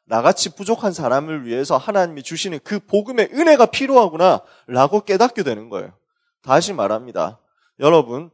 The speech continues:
도둑질을 하지 않아야 되겠죠? 도둑질 안 할 수 있습니까? 여러분, 도둑질 안 하게 됩니까? "난 지금까지 살면서 도둑질 한 번도 안 해봤다" 하는 사람 손 들어보세요.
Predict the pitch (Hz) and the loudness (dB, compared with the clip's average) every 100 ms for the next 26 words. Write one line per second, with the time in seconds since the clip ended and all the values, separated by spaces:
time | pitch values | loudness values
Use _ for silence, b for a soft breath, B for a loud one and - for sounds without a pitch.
0 | - 139 214 - 214 190 196 185 165 135 | -6 -6 -6 -6 -4 -4 -6 -4 -4 -2
1 | 185 180 113 95 - 92 _ _ _ _ | 0 -2 -4 -16 -16 -18 _ _ _ _
2 | _ - 143 208 208 143 120 175 220 143 | _ -10 -8 -6 -2 0 0 -2 -4 -8
3 | - 190 - 143 - _ _ _ _ _ | -12 -12 -2 -2 -2 _ _ _ _ _
4 | - 196 190 160 202 202 165 139 208 196 | 0 0 0 -8 -6 0 2 4 2 0
5 | 147 170 - 180 233 _ _ _ _ _ | -6 -6 2 2 0 _ _ _ _ _
6 | _ _ 190 226 262 269 254 226 202 190 | _ _ 0 0 -2 2 4 4 -2 -4
7 | 202 190 175 196 185 214 247 226 143 170 | -6 -6 -10 -10 -8 -8 -2 2 2 2
8 | 190 185 185 208 170 175 165 160 185 180 | 0 2 0 0 -8 -4 -6 -6 -8 -8
9 | 135 117 135 | -8 -8 -8